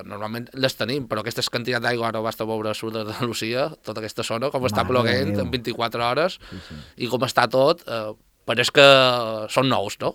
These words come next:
Speaker 1: Diu,
Speaker 2: Mm.
Speaker 1: "Què ha passat aquí?"
Speaker 2: A unes localitats de Cádiz ha plogut més, eh, en les últimes hores que en tot un any passat.
Speaker 1: Sí, sí,
Speaker 2: Eh,
Speaker 1: sí,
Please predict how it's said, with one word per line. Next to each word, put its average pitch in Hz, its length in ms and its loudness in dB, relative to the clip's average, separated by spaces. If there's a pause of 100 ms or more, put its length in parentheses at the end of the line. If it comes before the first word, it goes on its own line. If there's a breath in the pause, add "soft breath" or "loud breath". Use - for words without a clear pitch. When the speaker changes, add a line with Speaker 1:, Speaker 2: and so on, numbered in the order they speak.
Speaker 1:
Diu, 110 240 -8
Speaker 2:
Mm. 110 120 -6
Speaker 1:
"Què 107 60 -2
ha 127 40 2
passat 104 320 -2
aquí?" 95 180 -16 (800 soft breath)
Speaker 2:
A 113 100 -6
unes 127 180 -4
localitats 143 360 0
de 123 100 -2
Cádiz 135 240 0
ha 139 60 0
plogut 131 240 0
més, 135 360 -2
eh, 123 280 0
en 117 340 0
les 113 160 -2
últimes 120 300 0
hores 135 340 0
que 170 120 2
en 120 340 2
tot 139 200 0
un 135 120 2
any 135 140 2
passat. 160 320 0 (120)
Speaker 1:
Sí, 107 220 -2
sí, 135 120 0
Speaker 2:
Eh, - 40 0
Speaker 1:
sí, 147 140 0